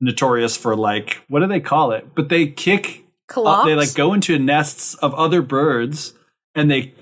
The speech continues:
Speaker 1: throw all the eggs out of the other bird's nest and they lay eggs that they can, like, change to look like the eggs of the original bird. And then they, like, basically force other birds to raise their young. So they're, they're kind of tricky little birds.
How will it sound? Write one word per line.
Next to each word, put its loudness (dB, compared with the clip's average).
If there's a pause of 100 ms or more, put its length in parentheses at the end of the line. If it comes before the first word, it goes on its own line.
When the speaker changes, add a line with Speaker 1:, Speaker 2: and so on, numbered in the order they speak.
Speaker 1:
throw 0
all 0
the 0
eggs -2
out 4
of -4
the 0
other 0
bird's -4 (120)
nest 0
and 0
they 2
lay 0
eggs -4 (420)
that 0
they 2
can, 0
like, 0 (360)
change 0
to 0
look 0
like -2
the -2
eggs 0
of -2
the 0
original 2
bird. -2 (600)
And 0
then 2
they, 2
like, -2
basically 0
force -2 (120)
other 2
birds -2
to -2
raise 0
their 0
young. 0 (120)
So 0
they're, 2
they're -2
kind 0
of 0
tricky 0
little 0
birds. -2